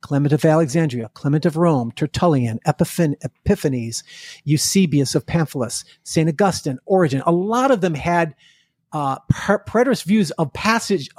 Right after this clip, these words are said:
not all, but of passages that today people assume, "Well, that's happened. That's not for our future yet," right? So the point here is,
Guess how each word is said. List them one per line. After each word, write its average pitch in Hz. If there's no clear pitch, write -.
not 240
all, 202
but 185
of 208
passages 147
that -
today 180
people 170
assume, 160
"Well, 120
that's 208
happened. 170
That's 196
not 143
for 202
our 185
future 269
yet," 139
right? 165
So -
the 220
point 277
here 233
is, 147